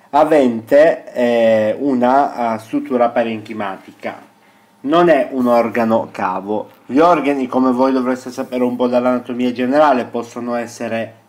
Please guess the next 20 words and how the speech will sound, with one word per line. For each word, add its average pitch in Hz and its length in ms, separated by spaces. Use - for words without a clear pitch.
cavi 160 680
o 160 320
possono 160 540
presentare 123 840
appunto 113 840
un, 113 320
eh, 107 920
parenchima, 95 800
dove 127 340
in 113 140
ogni 143 240
caso 135 300
il 117 80
parenchima 151 680
altro 127 380
non 165 220
è 98 180
che 113 300
la 113 120
loro 117 600